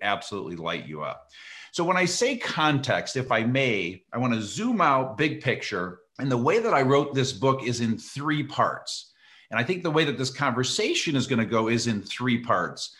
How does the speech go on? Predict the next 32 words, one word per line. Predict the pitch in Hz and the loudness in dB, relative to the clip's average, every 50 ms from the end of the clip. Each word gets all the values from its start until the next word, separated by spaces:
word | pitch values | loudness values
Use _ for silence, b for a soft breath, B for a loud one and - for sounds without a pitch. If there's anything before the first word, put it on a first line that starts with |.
| B B | B B
because | B 143 135 - 147 135 - - - - | B -4 0 2 2 2 0 -2 -6 -4
there's | 127 139 131 110 | -2 0 2 2
a | 131 123 | 2 2
method | 123 131 143 151 156 180 180 - 180 175 139 127 | 2 2 2 2 0 0 0 -2 -2 -2 -2 -2
to | - 156 | -2 -2
the | - 127 | -2 0
madness | 123 123 127 120 123 127 135 123 127 120 110 - | 0 2 2 2 2 2 2 2 2 0 0 -2
behind | - - 107 95 98 107 104 95 95 | -4 -8 -6 -4 -4 -4 -4 -4 -4
each | 101 90 - - - | -6 -8 -8 -8 -4
part. | - 123 107 87 - - - - - | 0 2 2 2 0 -4 -10 -12 -10
And | 101 104 98 - | -8 -6 -6 -4
so | - - 127 113 107 107 104 104 B B B B B B B B B | 0 4 4 4 4 2 0 -4 B B B B B B B B B
confirm, | - - 127 123 113 - - 175 190 202 208 208 208 208 202 - - - 117 | -6 -2 0 0 0 0 2 2 4 4 4 2 0 -2 -4 -6 -8 -10 -4
glimpse, | 113 127 131 156 160 160 160 165 151 - - - - - | -2 0 2 2 2 2 2 0 -2 -2 -4 -4 -2 0
and | 127 120 117 117 | 2 2 2 0
path | - - - 160 147 131 110 90 98 - - - - | -2 -2 0 2 2 2 2 0 -2 -6 -8 -2 0
are | 117 120 | 2 2
the | 113 123 117 | 2 0 -2
three | - - - 117 120 123 131 127 | -4 -6 -6 -2 0 0 0 0
parts | 127 - 104 101 98 - - | 0 0 0 0 0 -2 -6
of | - 98 98 87 | -6 -6 -6 -4
the | 101 110 | -4 -4
book. | 110 151 165 110 - - - - | 0 0 0 0 0 -4 -10 -14
Again, | 98 90 101 123 110 98 - - | -10 -6 -4 -2 -2 -4 -6 -8
confirm, | - - 90 - - - 170 165 160 156 151 151 139 - - _ _ _ | -12 -12 -12 -12 -4 0 2 2 4 2 2 0 -4 -8 -14 _ _ _
glimpse, | - 123 127 120 117 113 - - | -2 0 2 2 2 0 -4 -8
path. | - - 135 120 104 107 - | -6 -2 0 0 0 0 -2
We | 120 113 | -4 -6
first | 104 - - - 208 214 247 254 - - - | -6 -6 -8 -4 0 0 0 0 0 -2 -2
have | 156 139 131 - | 0 0 0 0
to | - 131 | -2 -4
confirm | - - - - 139 127 117 - - - - - 175 185 220 226 208 151 123 113 110 117 117 117 117 | -6 -6 -6 -4 -2 0 0 -2 -4 -10 -4 0 2 2 2 2 2 4 4 2 2 2 0 -2 -6